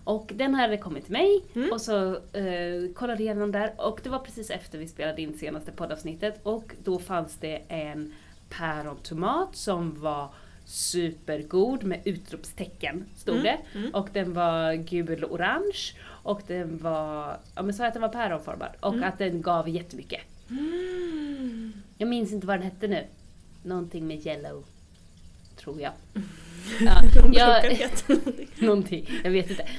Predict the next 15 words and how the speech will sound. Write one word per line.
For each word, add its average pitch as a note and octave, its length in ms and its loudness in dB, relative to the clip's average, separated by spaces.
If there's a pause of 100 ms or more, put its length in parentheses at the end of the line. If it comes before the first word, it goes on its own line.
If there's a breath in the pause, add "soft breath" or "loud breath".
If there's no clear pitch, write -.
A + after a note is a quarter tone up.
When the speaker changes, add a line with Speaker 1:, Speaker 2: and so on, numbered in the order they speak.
(180 loud breath)
Speaker 1:
Jag B3 180 0
tog C4+ 320 -4
den. - 280 -8 (200)
Speaker 2:
Ja, C#4+ 260 -2 (100)
Speaker 1:
Eh, G3+ 140 -4 (280)
Speaker 2:
härligt. D4 380 -4
Speaker 1:
eh, G3+ 100 -4
för A3 140 -6
jag G#3+ 60 -6
tänkte, G3+ 220 -8
den D#4 220 2
måste D4+ 240 -2
jag C4 80 -6
ju B3+ 80 -8
odla G#3 300 -8